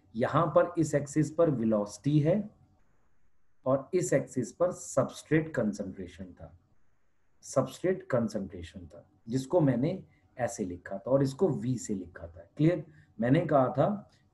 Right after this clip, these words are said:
कि एक point आएगा जिस पे velocity maximum हो जाएगी,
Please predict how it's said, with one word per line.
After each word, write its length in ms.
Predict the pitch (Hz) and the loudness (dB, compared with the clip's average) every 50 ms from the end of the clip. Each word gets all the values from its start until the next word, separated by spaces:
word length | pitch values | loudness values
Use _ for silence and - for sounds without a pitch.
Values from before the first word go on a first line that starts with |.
| _ | _
कि 120 | 147 165 - | -2 -2 0
एक 200 | 175 165 156 - - | -2 -2 -4 -4 -6
point 340 | - 117 127 160 190 196 196 | -2 0 2 4 4 6 6
आएगा 600 | 185 147 135 120 107 113 139 170 180 - - - - 120 | 8 8 6 6 4 4 2 2 2 -2 -8 -14 -8 -4
जिस 160 | 131 135 135 | -4 -4 -2
पे 140 | - 175 185 | 0 2 2
velocity 580 | 160 135 131 127 120 117 117 117 - - - 185 | 4 6 6 6 4 4 2 0 -4 -6 -4 0
maximum 580 | 165 139 120 127 127 131 - - 156 156 156 135 | 2 2 2 2 0 -4 -4 -2 2 2 4 4
हो 120 | 110 98 92 | 2 0 -2
जाएगी, 380 | 92 92 92 90 90 90 90 | -6 -8 -10 -12 -12 -14 -16